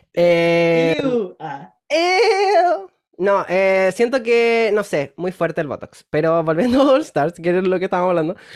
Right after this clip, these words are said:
Speaker 1: eh, es muy
Speaker 2: No,
Speaker 1: cuático
Speaker 2: weón.
Speaker 1: como, como les cambia la cara, weón. El dinero, el dinero hace muchas cosas, chiquillo.
Speaker 2: Sí.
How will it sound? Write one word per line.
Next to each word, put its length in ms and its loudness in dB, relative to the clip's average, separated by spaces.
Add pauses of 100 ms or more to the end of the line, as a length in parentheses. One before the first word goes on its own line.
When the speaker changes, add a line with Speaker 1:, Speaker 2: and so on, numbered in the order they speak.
(400)
Speaker 1:
eh, 840 2 (200)
es 120 0
muy 160 2
Speaker 2:
No, 40 -8
Speaker 1:
cuático 340 -2
Speaker 2:
weón. 120 -8
Speaker 1:
como, 280 0
como 240 -2
les 160 -2
cambia 260 -2
la 140 -2
cara, 400 -2
weón. 560 -6
El 180 -10
dinero, 540 0
el 160 -4
dinero 260 0
hace 160 -2
muchas 300 -4
cosas, 380 -18
chiquillo. 500 -18 (1600)
Speaker 2:
Sí. 200 -18